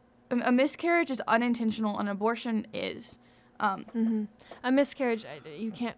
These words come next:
Speaker 2: you have no control over that.
Speaker 1: Exactly. And, uh, both of them have negative effects on the mother. So, I mean, that's, that's definitely true. We should definitely rally around them. But when people are speaking of banning abortion, it, you can't ban a miscarriage because people aren't doing it intentionally.
Speaker 2: Right. They'll, they, they'll say there's this huge concern around, like, Well,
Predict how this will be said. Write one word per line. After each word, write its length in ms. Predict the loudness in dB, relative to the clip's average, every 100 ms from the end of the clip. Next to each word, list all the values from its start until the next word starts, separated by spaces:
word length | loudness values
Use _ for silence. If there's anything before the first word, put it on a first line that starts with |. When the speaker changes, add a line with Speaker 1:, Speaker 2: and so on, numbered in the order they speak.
| -6
Speaker 2:
you 100 | -4
have 140 | -2 -2
no 120 | -4
control 380 | -8 -8 -10 -8
over 220 | -10 -10
that. 140 | -8
Speaker 1:
Exactly. 760 | -8 0 2 2 -2 -6 -6 -8 -18 -20 _ -8
And, 220 | 0 4 8
uh, 120 | 8
both 300 | 10 8 8
of 80 | 2
them 140 | 2
have 140 | 4
negative 320 | 4 4 4 0
effects 380 | 0 -2 0
on 120 | -2 0
the 60 |
mother. 380 | 0 0 -2 -4
So, 340 | 0 4 4 2 -8 _ _ 0
I 80 |
mean, 200 | 0 2
that's, 240 | 6 6 4
that's 240 | 0 2
definitely 320 | 2 2 2
true. 80 | 0
We 80 | 0
should 140 | 2
definitely 260 | 2 2 4
rally 300 | 6 6 6
around 240 | 4 2
them. 180 | 2 0
But 200 | 2 2 -2 -20 -8
when 200 | 2 2 4
people 240 | 2 6
are 120 | 6
speaking 340 | 4 -2 0 2
of 100 | 2
banning 300 | 2 2 0
abortion, 560 | 0 -2 -2 -6 -6
it, 260 | -4 -4 -4
you 200 | -4 -4
can't 340 | 2 0 2
ban 260 | 2 4 4
a 40 | 2
miscarriage 800 | 0 -6 -4 0 0 0 -6 -16 -8 -2
because 240 | 0 0
people 320 | -2 -2 2
aren't 160 | 2 4
doing 180 | 0 -2
it 80 | -6
intentionally. 680 | -6 -8 -10 -12 -12 -8 8
Speaker 2:
Right. 280 | 8 8 10
They'll, 240 | 10 10
they, 260 | 4 4 6
they'll 220 | 4 6
say 180 | 6 6
there's 180 | 6
this 200 | 6 2
huge 200 | 4 2
concern 380 | 4 2 4 4
around, 320 | 4 0 -2
like, 220 | -6 -4 6
Well, 240 | 6